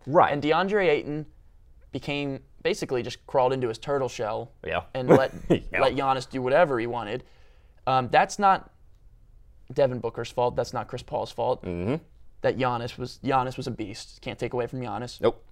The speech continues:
Speaker 2: But Chris Paul and Devin Booker, who might be the perfect duo,
Speaker 1: Mm-hmm.
Speaker 2: because you have a guy who averaged twenty-two points in that finals in Chris Paul. Then you have Devin Booker, who averaged twenty-eight.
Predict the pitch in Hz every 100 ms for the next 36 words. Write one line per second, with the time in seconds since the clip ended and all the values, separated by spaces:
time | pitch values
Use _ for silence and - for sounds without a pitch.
0 | - - - - - - 156 - - -
1 | 170 - - 151 135 127 - - 135 135
2 | 139 123 131 143 113 107 147 147 131 -
3 | - - _ _ - - - 147 233 165
4 | 160 135 143 131 127 120 135 123 135 165
5 | - - - - - _ - - 110 117
6 | 117 139 - - 135 131 139 131 127 -
7 | 127 135 135 127 127 131 131 123 123 117
8 | 107 - - _ - 156 214 135 - -
9 | 147 135 139 123 147 135 107 71 - 113
10 | 107 107 95 117 - 110 - 87 92 -
11 | - _ - - - 147 151 147 151 139
12 | - 127 123 160 135 127 120 123 120 -
13 | - 131 127 - 110 139 - -